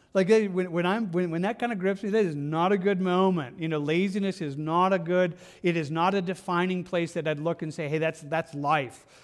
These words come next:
That's abiding in satisfaction. No, it's like, that is not satisfying. It doesn't go a right direction. And he just kind of puts it for us in a funny way so that we could look at it and think, "That would be a dumb way, uh, to live our lives."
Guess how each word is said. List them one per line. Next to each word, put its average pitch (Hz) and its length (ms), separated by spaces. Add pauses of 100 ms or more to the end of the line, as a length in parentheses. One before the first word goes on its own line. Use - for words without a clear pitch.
(160)
That's 165 220
abiding 156 420
in 151 120
satisfaction. 151 800
No, 170 120
it's 180 120
like, 143 160
that 233 140
is 180 160
not 131 480
satisfying. 127 720 (240)
It 143 180
doesn't 208 320
go 160 200
a 143 60
right 143 220
direction. 135 640 (260)
And 160 140
he 147 60
just 185 360
kind 180 200
of 165 80
puts 175 180
it 180 160
for 160 160
us 156 100
in 143 60
a 123 60
funny 180 360
way 143 400 (300)
so 170 160
that 165 100
we 160 80
could 156 140
look 165 180
at 165 60
it 156 60
and 143 100
think, 135 140
"That 214 120
would 180 80
be 135 80
a 117 60
dumb 135 360
way, 123 280 (340)
uh, 139 180
to - 160
live 135 200
our 127 120
lives." 120 440